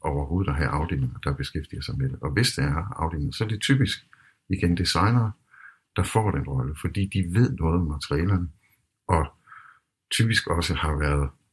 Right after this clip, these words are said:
de, som har skulle kommunikere både med indkøbere og ned i hele værdikæden.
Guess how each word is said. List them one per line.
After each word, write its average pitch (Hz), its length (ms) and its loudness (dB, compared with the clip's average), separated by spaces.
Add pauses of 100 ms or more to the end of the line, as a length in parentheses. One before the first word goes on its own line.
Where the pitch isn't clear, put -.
(120)
de, 101 100 2
som 73 200 2
har 71 140 0
skulle 78 380 0
kommunikere 78 680 2
både 80 220 0
med 76 140 0
indkøbere 69 720 -2
og - 300 -8 (220)
ned 82 320 -2
i 76 100 -4
hele 78 240 -2
værdikæden. 73 520 -10